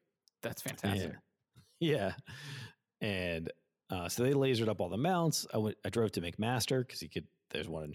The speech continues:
Speaker 1: Do that.
Speaker 2: Chicago. Yep. <laughs> Picked up some, uh, shaft for the, the pins, and then called back to the shop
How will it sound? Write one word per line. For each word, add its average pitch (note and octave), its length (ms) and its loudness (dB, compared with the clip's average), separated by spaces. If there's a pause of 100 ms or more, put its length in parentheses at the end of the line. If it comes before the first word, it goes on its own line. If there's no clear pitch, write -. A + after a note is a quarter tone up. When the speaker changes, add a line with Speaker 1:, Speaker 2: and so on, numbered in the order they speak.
Speaker 1:
Do A2 140 0
that. C#3+ 160 4
Speaker 2:
Chicago. C3 260 4 (500)
Yep. F#2+ 260 2 (160)
<laughs> - 1120 -4
Picked C3+ 200 0
up A2+ 100 -2
some, F#2 460 0 (160)
uh, D2 200 -2
shaft A2+ 560 0
for F#2 140 -4
the, E2 340 -2 (300)
the - 100 -4
pins, C3+ 680 2 (920)
and B2 180 4
then A#2+ 480 4
called A2+ 260 2
back G#2+ 160 2
to G2+ 80 -4
the F2+ 100 2
shop C#3 480 2